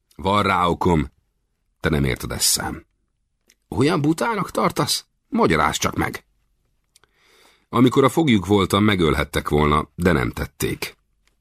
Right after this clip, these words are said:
Jóságukat hálátlansággal viszonoztam, már akkor is, amikor megszöktem. Ezért most vigyáztam, nehogy széthasítsam vagy betörjem a fejüket.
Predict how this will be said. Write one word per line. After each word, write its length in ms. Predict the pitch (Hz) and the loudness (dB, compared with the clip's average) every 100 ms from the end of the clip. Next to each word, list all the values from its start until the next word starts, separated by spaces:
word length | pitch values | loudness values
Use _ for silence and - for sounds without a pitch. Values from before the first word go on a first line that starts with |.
| _ _ - | _ _ 2
Jóságukat 760 | 110 98 - 82 76 71 76 | 4 4 2 0 -2 -2 -2
hálátlansággal 960 | - 90 73 67 71 67 - 71 67 69 | 0 0 0 -2 -2 -2 -2 -2 -2 0
viszonoztam, 760 | 67 - 76 67 - 64 64 - _ _ | 0 0 0 0 -2 -4 -6 -14 _ _
már 200 | - 80 | -2 0
akkor 320 | 87 - 71 | -2 -2 -2
is, 140 | 64 - | 0 0
amikor 280 | 67 - 64 | 0 0 -2
megszöktem. 640 | 60 - - - - 71 _ _ _ - - - _ | -2 -4 -6 -8 -10 -10 _ _ _ -20 -20 -20 _
Ezért 300 | 127 139 120 | 2 2 2
most 160 | 131 | 2
vigyáztam, 500 | 143 120 90 - 101 | 2 2 0 0 2
nehogy 280 | 104 95 80 | 4 4 2
széthasítsam 840 | - 78 69 80 - 73 - 78 | 2 2 0 -2 -2 -2 0 0
vagy 140 | 76 71 | 0 0
betörjem 560 | 69 69 71 65 58 | -2 -2 -2 -2 -2
a 80 | 57 | -4
fejüket. 680 | - - - - - - | -6 -6 -6 -8 -10 -10